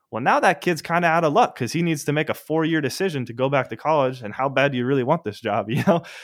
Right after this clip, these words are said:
So, uh, that's a really big one. Uh, and, and what you'll see in the book is we labeled on every single job,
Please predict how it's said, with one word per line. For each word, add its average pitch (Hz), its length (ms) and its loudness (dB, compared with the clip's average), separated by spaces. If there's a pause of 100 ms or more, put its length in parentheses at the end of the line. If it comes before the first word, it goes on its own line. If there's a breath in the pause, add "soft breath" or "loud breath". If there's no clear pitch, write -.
(160 loud breath)
So, 135 520 2
uh, 127 220 4 (160)
that's 190 240 -2
a 156 80 4
really 143 640 0
big 127 240 0
one. 98 320 -4
Uh, 101 400 0 (200)
and, 131 140 0
and 127 320 -4 (160)
what 147 140 2
you'll 143 100 2
see 202 180 -4
in 180 100 0
the 113 100 0
book 151 320 2
is 110 120 -6
we 117 120 -6
labeled 120 500 0
on 104 140 -4
every 143 200 -2
single 139 280 -4
job, 107 400 2